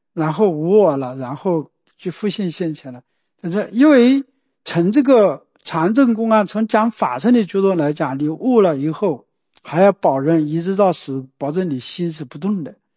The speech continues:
但是净土法门是不一样，是站着阿弥陀佛无量光、无量寿、大悲的这种力量，触入到我们的心情一念上。就是说，从理上，就是说我们念阿弥陀佛，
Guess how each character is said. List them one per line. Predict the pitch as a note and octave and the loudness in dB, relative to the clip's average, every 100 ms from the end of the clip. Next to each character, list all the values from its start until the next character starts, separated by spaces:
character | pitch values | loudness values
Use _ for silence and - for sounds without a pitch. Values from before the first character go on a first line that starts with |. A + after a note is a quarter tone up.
| _ _ _ | _ _ _
但 | D#3 | -6
是 | F3 | -6
净 | F3 D4+ C4 | 0 2 2
土 | D#3 | -2
法 | C#3+ D3 | -6 -4
门 | D#3 C3 | -4 -6
是 | C3 | -12
不 | C3 | -10
一 | C#3 | -10
样， | B2 | -10
是 | B2+ F3 | -10 -10
站 | - G#3+ G3 | -4 -4 -2
着 | G3 | -6
阿 | - A#3+ | -6 -2
弥 | B3+ C#4 | 2 2
陀 | G3+ F#3+ | 0 -4
佛 | F3 | -4
无 | D3+ | -4
量 | G3+ G3 | -4 -4
光、 | F3 G3 G3 | -2 -2 -2
无 | D#3+ | -4
量 | G3+ E3+ | -4 -4
寿、 | F3+ D3+ | -6 -10
大 | - G#3 | -10 -12
悲 | G#3 G3 F#3+ | -4 -4 -4
的 | F3+ | -6
这 | D3+ | -6
种 | F#3 D3+ | -6 -4
力 | E3 G#3 | -2 0
量， | G#3+ F3 - _ _ _ | 0 -2 -10 _ _ _
触 | - C#4+ | -4 -2
入 | A#3 | 0
到 | F#3 G3+ | 0 0
我 | D#3+ D3+ | 0 -4
们 | D3 | -2
的 | D#3+ E3 - | -4 -4 -12
心 | - G3 E3 | -12 -8 -8
情 | C3+ | -6
一 | C#3+ G3+ | -4 2
念 | B3 C#4+ D#3+ | 4 4 2
上。 | - C3+ _ _ _ _ _ | -6 -18 _ _ _ _ _
就 | - D4+ | 0 4
是 | C4 | 4
说， | A3 B3+ B3+ - _ _ | 4 2 2 -6 _ _
从 | - G3 B3+ C4+ | -4 2 4 4
理 | B3 G3+ D#3+ D#3+ | 2 2 0 -2
上， | A3+ G3+ - _ _ _ _ | -2 -2 -4 _ _ _ _
就 | A3+ | -4
是 | |
说 | A3+ | -2
我 | B3+ | 0
们 | G3 B3 | 2 4
念 | C#4+ D4 G#3 | 6 6 4
阿 | E3+ A3 | 2 2
弥 | A3 A#3 | 2 0
陀 | G#3+ E3 D#3 | -2 -2 -2
佛， | E3 D3+ B2 A#2 | -4 -10 -12 -14